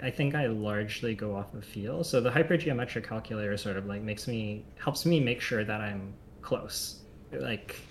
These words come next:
gives me, like, a rough idea of where I wanna be. And then I think there's, like, definitely, like, a little bit of wiggle room where I'll play some games and I'll be like, "Uh, I feel like I'm, like, a little bit light on blues consistently. So, like, maybe I should add a blue, or maybe I should, like,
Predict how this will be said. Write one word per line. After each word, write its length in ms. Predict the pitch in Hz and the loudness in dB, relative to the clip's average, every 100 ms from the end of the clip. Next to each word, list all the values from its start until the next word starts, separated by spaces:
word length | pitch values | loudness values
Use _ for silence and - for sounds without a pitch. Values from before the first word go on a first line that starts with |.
| - - | -8 2
gives 180 | 131 120 | 4 4
me, 80 | |
like, 140 | 117 117 | 0 2
a 80 | 104 | 2
rough 280 | 107 107 | 0 0
idea 500 | 107 101 101 95 92 98 | -2 -4 -4 -6 -8 -8
of 200 | 104 101 | -6 -4
where 140 | 98 | -4
I 80 | 95 | -2
wanna 280 | 98 92 90 | -4 -6 -8
be. 360 | 101 113 196 - - - - | -4 -4 -4 -6 -16 -18 0
And 100 | 127 | 4
then 80 | 120 | 6
I 80 | 117 | 6
think 220 | - 117 | 6 4
there's, 180 | 117 107 | 4 4
like, 260 | 107 98 - | 2 0 0
definitely, 420 | 101 - 104 101 | -2 -2 -2 0
like, 180 | 98 104 | -2 -2
a 40 | |
little 320 | 98 101 98 | -2 -2 -2
bit 200 | 92 98 | -2 -2
of 220 | 98 95 - - - - - | -2 -6 -8 -14 -16 -10 2
wiggle 320 | 113 117 110 | 2 4 4
room 380 | 123 135 151 151 - | 6 6 4 0 -6
where 600 | 117 104 98 98 101 - - - - | -2 0 2 0 -4 -8 -16 -12 -2
I'll 100 | 120 | 2
play 160 | 117 104 | 4 2
some 180 | 113 104 | 2 2
games 220 | 101 101 | 2 0
and 80 | 95 | -2
I'll 80 | |
be 100 | 95 | -2
like, 180 | 98 98 | -2 -4
"Uh, 200 | 73 76 76 | -4 -2 -2
I 60 | |
feel 180 | 151 180 | 0 4
like 140 | 170 - | 4 4
I'm, 80 | 120 | 2
like, 140 | 113 | 2
a 40 | |
little 320 | 104 104 110 104 | 2 2 2 2
bit 360 | 104 98 101 - - - - - | 0 -2 -6 -12 -20 -20 -20 -8
light 300 | 120 110 104 | -2 0 2
on 180 | 101 98 | 0 -2
blues 300 | 95 95 92 | -2 -4 -4
consistently. 720 | 104 98 101 - 107 113 117 | -6 -4 -6 -8 -10 -10 -10
So, 240 | - - 98 | -10 -8 -8
like, 220 | 98 101 | -8 -4
maybe 220 | 104 98 | -2 2
I 60 | 95 | 0
should 180 | - 101 | 0 -2
add 200 | 104 98 | -2 -2
a 60 | |
blue, 360 | 98 101 98 98 | -2 0 0 0
or 140 | 98 | -2
maybe 260 | 98 92 101 | -2 -4 -6
I 60 | |
should, 240 | 98 104 | -6 -6
like, 100 | - | -8